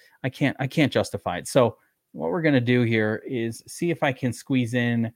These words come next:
three very expensive wide receivers or touchdown scoring type wide receivers, and we'll see if we can make it work. Um, how about, how about,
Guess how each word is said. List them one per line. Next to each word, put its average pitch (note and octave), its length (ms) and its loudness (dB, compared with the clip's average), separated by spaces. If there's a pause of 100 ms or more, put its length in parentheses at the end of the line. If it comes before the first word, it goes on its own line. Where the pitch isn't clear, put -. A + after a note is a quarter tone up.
(300)
three F3 580 0
very B2+ 380 6
expensive B2 640 -2
wide F#2+ 260 0
receivers F#2+ 800 -8 (1800)
or B2 140 4
touchdown C#3+ 560 0
scoring C#3 520 0
type G2+ 300 -4
wide F2+ 320 -2
receivers, F#2+ 720 -6 (400)
and B2 120 0
we'll C#3 80 2
see E3 200 -2
if D3 160 -4 (320)
we D#3 80 -4
can D3+ 140 0
make D3+ 180 0
it C#3+ 40 2
work. C#3 380 0 (420)
Um, B2 360 4
how D3+ 160 2
about, E3 380 6 (1600)
how C#3 160 2
about, C#3 440 6